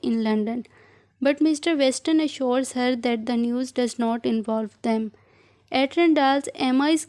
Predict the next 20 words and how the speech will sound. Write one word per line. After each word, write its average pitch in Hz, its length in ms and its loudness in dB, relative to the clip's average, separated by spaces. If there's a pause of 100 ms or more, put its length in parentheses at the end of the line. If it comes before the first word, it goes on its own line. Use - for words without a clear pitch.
(100)
greeted 247 680 0
by 233 200 0
Missus 240 460 -2
Weston, 254 500 0 (600)
who 294 220 2
explains 285 760 0
that 269 220 -2
Frank 262 440 -2
has 311 180 0
just 254 460 -2
revealed 233 560 0 (520)
that 277 240 2
he 285 500 4
and 269 240 2
F-, - 200 -20 (140)
Jane 233 440 0 (460)
have 285 440 0
been 311 260 4
secretly - 760 -4
engaged. 240 680 -2